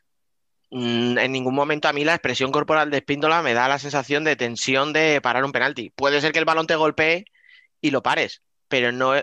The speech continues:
sea, yo lo que veo, los gestos de Didac e incluso de Miquel Feisas, que, em, estando frío en la parada que me hace, me parece que es un gesto brutal.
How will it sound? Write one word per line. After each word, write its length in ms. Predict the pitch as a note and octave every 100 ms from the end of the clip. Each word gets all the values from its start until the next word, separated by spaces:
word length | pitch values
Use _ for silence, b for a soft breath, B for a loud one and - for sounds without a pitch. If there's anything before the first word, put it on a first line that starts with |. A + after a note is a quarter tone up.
| -
sea, 160 | B2
yo 220 | A2 C3+
lo 100 | C#3+ D3+
que 100 | E3+
veo, 180 | F3
los 160 | D3+ A#2+
gestos 260 | D3 F3 D#3
de 120 | D#3+
Didac 280 | F3+ C#3 -
e 100 | C#3+
incluso 300 | B2+ C3+ B2
de 120 | A#2
Miquel 260 | A#2+ B2+ C#3
Feisas, 480 | E3 F3 A2 - - _ b b _ _ -
que, 220 | B2+ A2+
em, 180 | B2 A#2+ - -
estando 340 | B2 C3 D3 C#3+
frío 340 | E3+ D#3+ A2+
en 300 | - A#2 A#2
la 120 | A2+ A2
parada 300 | A2+ B2 C#3+
que 80 | C#3+
me 60 |
hace, 220 | D3 D#3+ F3+
me 80 | C#3
parece 220 | A#2 C3
que 60 |
es 60 | C3+
un 120 | C#3+
gesto 300 | - D#3 F3
brutal. 440 | E3+ B2 C#3 F#3